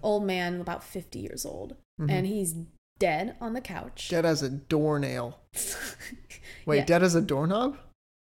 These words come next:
Speaker 1: Dead as a
Speaker 2: Dead
Speaker 1: doornail?
Speaker 2: as a doornail.
Speaker 1: Dad is a, not
Speaker 2: Dad
Speaker 1: dad.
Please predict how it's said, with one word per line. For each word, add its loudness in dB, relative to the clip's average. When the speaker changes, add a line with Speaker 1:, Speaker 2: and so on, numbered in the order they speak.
Speaker 1:
Dead -4
as -2
a -4
Speaker 2:
Dead -4
Speaker 1:
doornail? 6
Speaker 2:
as 2
a 4
doornail. -6
Speaker 1:
Dad 0
is 0
a, -2
not 2
Speaker 2:
Dad 6
Speaker 1:
dad. 4